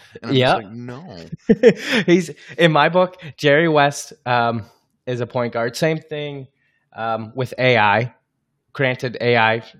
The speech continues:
Speaker 2: also labeled mo-, part-time as the, the shooting guard. Um, and Magic, uh, th-, he's huge for a point guard.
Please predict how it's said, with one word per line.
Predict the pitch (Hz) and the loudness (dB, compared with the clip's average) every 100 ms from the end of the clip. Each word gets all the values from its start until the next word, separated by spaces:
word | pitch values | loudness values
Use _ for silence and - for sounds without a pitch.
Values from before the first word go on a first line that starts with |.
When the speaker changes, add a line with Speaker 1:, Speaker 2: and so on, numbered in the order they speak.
| - | -6
Speaker 2:
also | 107 107 117 113 | -4 -4 -8 -8
labeled | 107 107 107 113 110 107 | -8 -8 -4 -4 -6 -6
mo-, | 113 104 - _ | -4 -4 -6 _
part-time | 113 107 113 110 110 | -4 -2 -2 -4 -4
as | 110 104 | -8 -10
the, | 117 98 | -10 -8
the | 110 | -10
shooting | - 110 98 | -10 -12 -10
guard. | 95 92 104 _ _ _ _ - | -10 -10 -10 _ _ _ _ -12
Um, | 113 110 104 95 _ _ - | -6 -4 -4 -10 _ _ -6
and | 131 | -4
Magic, | 117 113 110 120 117 - - | -2 -4 -4 -8 -10 -14 -18
uh, | 120 113 | -16 -16
th-, | - 95 | -18 -20
he's | - 123 - | -18 -18 -16
huge | - 117 104 - | -14 -12 -12 -14
for | 101 | -14
a | 98 | -14
point | 107 104 | -14 -12
guard. | 107 101 | -8 -10